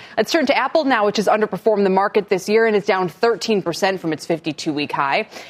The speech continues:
And a bold call, one analyst says it could go even lower. We're talking ninety bucks. He's downgraded the stocks. He's thirty percent downside amid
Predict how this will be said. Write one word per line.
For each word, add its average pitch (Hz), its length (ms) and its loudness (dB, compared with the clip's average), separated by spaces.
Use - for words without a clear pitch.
And 208 140 2
a - 20 2
bold 240 360 2
call, 175 500 2
one 214 240 0
analyst 247 460 0
says 214 320 0
it 269 240 -2
could 214 200 -2
go 208 300 2
even 226 340 0
lower. 190 300 2
We're 185 100 -6
talking 226 380 -2
ninety 196 360 0
bucks. 196 300 -2
He's 160 160 -4
downgraded 175 460 0
the 139 80 -8
stocks. 170 400 -4
He's 165 200 -4
thirty 214 260 0
percent 156 400 -2
downside 170 480 -2
amid 156 180 -2